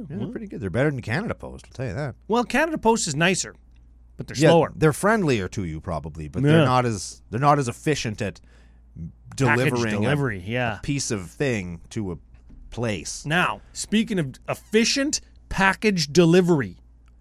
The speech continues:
Speaker 1: Oh.
Speaker 2: we have a deck by Finger Blast Mommy two.
Speaker 1: Yes, we do.
Speaker 2: And not only is he a Finger Blaster, but he's got two kids, so we know that he can deliver the package.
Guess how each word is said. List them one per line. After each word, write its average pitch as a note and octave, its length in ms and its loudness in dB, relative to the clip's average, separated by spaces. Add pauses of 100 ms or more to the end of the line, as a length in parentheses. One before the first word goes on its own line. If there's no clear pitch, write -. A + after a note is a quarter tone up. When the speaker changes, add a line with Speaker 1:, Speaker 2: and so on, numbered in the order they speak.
Speaker 1:
Oh. A#2+ 600 0
Speaker 2:
we G#3+ 240 10
have F3 140 4
a D#3 60 4
deck D3+ 440 0 (460)
by A2+ 180 0
Finger B3 360 4
Blast A#3+ 400 6
Mommy A#3 340 2
two. B3+ 400 4
Speaker 1:
Yes, C3+ 460 4
we G3+ 140 4
do. C#4 560 2
Speaker 2:
And F3+ 240 2
not G#3 240 2
only C#4 500 -2 (300)
is F#3 220 2
he A#3 100 4
a A3 40 4
Finger D#4+ 300 0
Blaster, F#3+ 500 2
but G3+ 120 0
he's G3 140 0
got C#4+ 220 0
two F4 180 2
kids, D#4+ 320 0
so G3 120 2
we G3+ 160 2
know C4+ 560 2
that A#3 140 0
he G#3 120 0
can G#3+ 180 -4
deliver G#3+ 380 0
the G3 80 -6
package. E3+ 720 -6